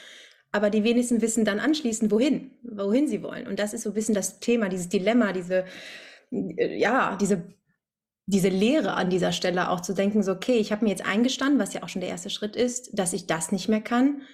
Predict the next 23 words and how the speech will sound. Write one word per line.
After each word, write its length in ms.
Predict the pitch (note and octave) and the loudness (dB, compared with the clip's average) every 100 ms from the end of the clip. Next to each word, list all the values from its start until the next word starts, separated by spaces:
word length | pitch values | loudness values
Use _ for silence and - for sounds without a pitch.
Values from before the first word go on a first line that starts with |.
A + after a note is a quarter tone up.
| - _ _ _ | -20 _ _ _
aber 160 | G#3+ G#3+ | 0 2
was 140 | G#3+ | 2
will 120 | G#3+ | -2
ich 80 | G3+ | -2
stattdessen?" 680 | - F3 F3 F3 - - - | -4 -2 -2 -2 -4 -6 -8
Und, 300 | G3 F#3 F#3 | -4 -2 -2
ähm, 400 | - F#3+ F#3 F#3 F#3 | -2 -2 -2 -2 -4
ich 160 | - | -4
habe 140 | G#3 A3 | 0 2
mir 260 | G3+ G3+ | 2 2
selber 580 | F3+ F#3+ A3 A#3+ A#3+ - - _ _ _ _ _ _ _ | 2 2 2 2 2 0 -8 _ _ _ _ _ _ _
nach 300 | G#3 F#3+ - - | 0 0 -4 -4
all 200 | G3 A3 | 0 2
der 120 | A3+ | 4
Maloche, 560 | G#3+ F#3 F#3+ A#3 C4 B3 | 4 4 2 2 2 0
die 140 | G3+ | 0
ich 80 | G3+ | 0
dann 160 | G3+ | 0
ja 200 | A3+ E3+ | 0 -2
auch 120 | F#3 F3+ | -4 -2
so 160 | - | -2
für 160 | G#3 G3 | 0 2
mich 440 | F#3+ G#3 - - | 4 2 -2 -16